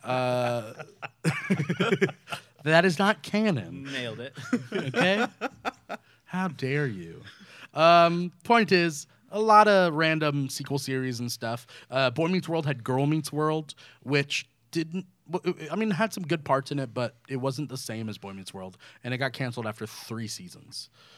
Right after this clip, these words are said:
Speaker 1: uh, two or three seasons. But, uh, it got canceled pretty quick, so we'll wait and see what this Karate Kid thing is, what, what's happening there.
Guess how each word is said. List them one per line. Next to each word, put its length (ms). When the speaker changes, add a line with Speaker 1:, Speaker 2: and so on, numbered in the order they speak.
Speaker 1:
uh, 460
two 200
or 120
three 200
seasons. 360
But, 280
uh, 60
it 120
got 160
canceled 340
pretty 300
quick, 320
so 520
we'll 440
wait 320
and 100
see 360
what 180
this 120
Karate 440
Kid 200
thing 320
is, 300
what, 220
what's 160
happening 360
there. 260